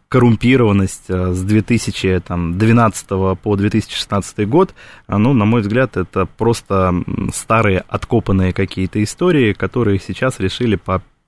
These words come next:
п-, приобщить к материалам дела и в дальнейшем свести свои счеты на, э, топовом уровне кланов Кремля.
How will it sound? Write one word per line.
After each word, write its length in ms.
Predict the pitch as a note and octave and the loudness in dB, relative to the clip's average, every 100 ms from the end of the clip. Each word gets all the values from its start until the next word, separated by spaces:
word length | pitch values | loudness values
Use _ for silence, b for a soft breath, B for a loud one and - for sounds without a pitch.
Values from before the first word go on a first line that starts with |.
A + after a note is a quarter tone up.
| _ | _
п-, 180 | G#2+ G2+ | 0 2
приобщить 460 | A2+ G#2 - C3+ - | 2 0 2 -2 0
к 20 | |
материалам 560 | F#2+ G2 G2 F#2+ F#2+ | -2 0 0 2 2
дела 340 | G2+ D#3+ D#3 C3+ B B B - | 2 2 2 0 B B B -4
и 500 | A2 B2+ A2+ F#2+ F2 E2 | 0 2 2 2 2 -2
в 120 | E2 | -2
дальнейшем 540 | F2+ G2 B2 - F2+ | 0 2 0 0 -4
свести 420 | - G#2+ G2+ - B2 | -2 0 0 0 -4
свои 320 | - G#2 G2+ | 0 0 0
счеты 680 | - C#3 C#3+ - F#2+ F#2 E2+ | 0 0 0 2 2 2 0
на, 420 | F2+ G2+ G2+ G2 B B B | 0 2 2 0 B B B
э, 320 | F#2 F2+ F2+ F2+ _ - | -2 0 0 -4 _ -2
топовом 500 | C3 A#2+ G#2 G2 G2+ | 0 2 4 4 2
уровне 420 | G3 B2+ A2 G2+ | 2 2 4 2
кланов 440 | F#2+ G#2 G#2 G2 - | 0 2 2 2 0
Кремля. 420 | F#2+ F#2+ F2 | 0 0 0